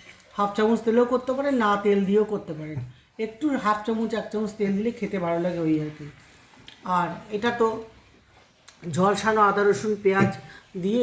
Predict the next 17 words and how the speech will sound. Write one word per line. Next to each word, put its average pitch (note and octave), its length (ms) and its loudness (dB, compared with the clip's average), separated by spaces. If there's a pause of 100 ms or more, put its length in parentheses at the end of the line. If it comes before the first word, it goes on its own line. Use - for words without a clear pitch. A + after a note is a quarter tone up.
এই G3 120 4
চিকেনটা F#3+ 440 0
করা F3+ 240 0
হয়েছে। D#3 300 -4 (600)
আপনাদের G3 420 2
দেখিয়েছি G#3 320 0 (100)
রান্না, G#3 300 2 (540)
যারা G3 260 2
রান্না G3+ 220 2 (100)
দেখেননি G#3+ 420 0 (520)
তারা F#3 220 0 (560)
অবশ্যই F3+ 380 2
দেখে F#3 240 0
নেবেন, A3+ 220 2 (640)
আমাকে F3 260 0
কমেন্টস F#3+ 420 2
করবেন। A3 300 2